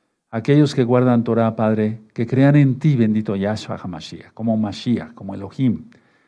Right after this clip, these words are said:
Aquellos que no guardan Torah, que guarden rápido Torah, que sepan que solamente en ti está la protección,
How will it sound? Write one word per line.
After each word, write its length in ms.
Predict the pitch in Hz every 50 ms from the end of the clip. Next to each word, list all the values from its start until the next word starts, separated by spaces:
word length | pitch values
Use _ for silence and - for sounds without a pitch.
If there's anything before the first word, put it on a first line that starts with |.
| _ _ _
Aquellos 420 | - 104 101 - 131 135 139 135
que 100 | - 127
no 140 | 120 127 135
guardan 400 | 131 123 127 127 127 127 120 113
Torah, 300 | 113 113 110 120 120 117
que 100 | 120 120
guarden 460 | 107 110 131 143 160 160 156 135 117
rápido 400 | 110 123 127 120 117 107 110 107
Torah, 280 | 104 107 101 104 101 101
que 200 | - 117 110 107
sepan 500 | - - - - 151 156 156 - 151 139
que 100 | - 131
solamente 540 | 117 - 135 123 120 120 120 120 117 113 104
en 160 | 101 98 95
ti 180 | - 143 175
está 220 | 185 160 - - 131
la 140 | 120 117 117
protección, 680 | 113 104 - - 95 - - - - 92 80 82